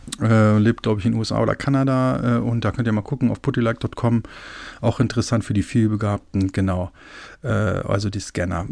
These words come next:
Ähm, und dann erstmal zu verstehen, ich bin anders, das ist schon mal ein Riesenpunkt, so. Also du musst erstmal verstehen, verstehen, verstehen. Dann guckt man auf einmal hin und stellt fest, boah, ich hab ja A D H S und zwar,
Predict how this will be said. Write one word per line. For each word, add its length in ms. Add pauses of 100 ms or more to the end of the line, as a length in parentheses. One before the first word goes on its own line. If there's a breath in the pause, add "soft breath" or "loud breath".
Ähm, 560 (240)
und 120
dann 120
erstmal 300
zu 120
verstehen, 640
ich 160
bin 180
anders, 460
das 140
ist 100
schon 120
mal 60
ein 80
Riesenpunkt, 540
so. 80
Also 180
du 40
musst 160
erstmal 240
verstehen, 420
verstehen, 340
verstehen. 380 (400 loud breath)
Dann 300
guckt 340
man 140
auf 120
einmal 260
hin 200
und 140
stellt 220
fest, 200
boah, 280
ich 140
hab 140
ja 120
A 80
D 120
H 60
S 200
und 140
zwar, 340